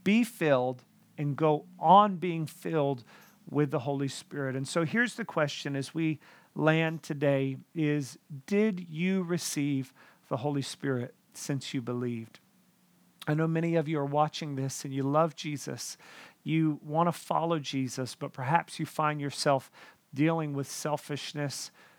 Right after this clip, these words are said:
fear, weakness. You just feel like you're not a very good follower of Jesus. Now, I've got good news for you. There is another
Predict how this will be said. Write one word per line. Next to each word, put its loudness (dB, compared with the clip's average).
fear, 0
weakness. -8
You -4
just -6
feel 0
like 2
you're -2
not 2
a -4
very 0
good -4
follower 2
of -10
Jesus. -6
Now, -2
I've 0
got 2
good -2
news -2
for -8
you. -2
There 0
is 0
another -2